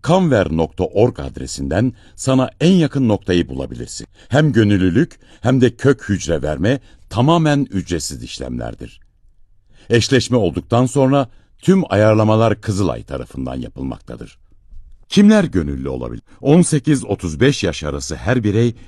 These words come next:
kök hücre bağışçısı olabilir. Unutmayın, bu bir umut hareketi. Belki de siz birinin eşleşti haberini dört gözle beklediği kahraman olacaksınız.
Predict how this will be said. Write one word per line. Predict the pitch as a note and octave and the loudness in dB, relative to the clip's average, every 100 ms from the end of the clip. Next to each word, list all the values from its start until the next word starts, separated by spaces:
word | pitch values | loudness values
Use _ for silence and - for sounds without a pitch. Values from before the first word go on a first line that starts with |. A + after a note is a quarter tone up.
| - - | -20 -4
kök | - F3 A#2+ | 0 0 0
hücre | E2 G2+ F2+ | 0 0 0
bağışçısı | E2 D#2 - - C#2+ | 0 -2 -8 -12 -10
olabilir. | C2 A#1+ A1+ G1+ - - - _ | -10 -10 -12 -16 -20 -20 -20 _
Unutmayın, | C3 A#2+ A2 C#2 B1 - - - _ _ _ - - - | 2 2 0 -10 -14 -20 -20 -20 _ _ _ -20 -20 -2
bu | B2+ C3+ | 2 6
bir | B2 F2 - - | 6 4 0 -4
umut | F#2 A2+ - | 0 0 -2
hareketi. | C#2 A#1 - - - _ _ _ _ _ _ _ _ _ _ - - - - | -12 -14 -18 -20 -20 _ _ _ _ _ _ _ _ _ _ -20 -20 -8 0
Belki | A2+ G#2 A#2+ | 0 2 2
de | G#2 | 0
siz | - F3+ F#3 E2+ | 2 0 0 -2
birinin | E2+ E2 F#2 E2+ - - _ | -6 -2 -2 -2 -6 -16 _
eşleşti | A2+ - A2 - G#2+ | -2 0 -2 -2 -4
haberini | F#2 G2+ F2+ F#2 | -2 0 0 0
dört | B2+ A#2+ - | 0 0 -2
gözle | G2 E2 E2+ | -4 -2 -4
beklediği | F2+ - E2+ E2+ | -4 -6 -6 -6
kahraman | - E2+ E2+ D#2 C#2 | -6 -8 -6 -8 -8
olacaksınız. | B1+ B1 C2 - B1+ A#1 - | -10 -14 -18 -16 -14 -14 -16